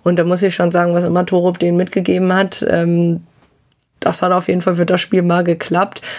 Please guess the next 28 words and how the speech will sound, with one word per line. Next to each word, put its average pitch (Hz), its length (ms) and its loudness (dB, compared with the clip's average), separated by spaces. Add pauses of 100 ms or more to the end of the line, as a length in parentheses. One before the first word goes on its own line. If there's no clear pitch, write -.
vor - 120 -2
allem 170 200 0
weil 170 160 0
Heidenheim 180 600 2
auch, 175 360 -2
ähm, 165 560 0 (440)
ja, 170 240 0
für 180 140 -2
mich 185 240 0
kein 190 180 0
Team 196 220 0
ist, 190 180 -4
was 170 160 0
man, 170 340 0 (360)
was 170 420 -6
defensiv 175 520 0
eigentlich 175 420 -2
so 165 100 0
auseinanderfällt. 170 840 0 (340)
Also - 140 -4
wenn 175 160 2
wir, 175 340 2
äh, 170 180 0
zurück 180 260 -2
in 175 100 0
die 175 100 0
Zweitligasaison 180 880 0
gucken, 190 520 0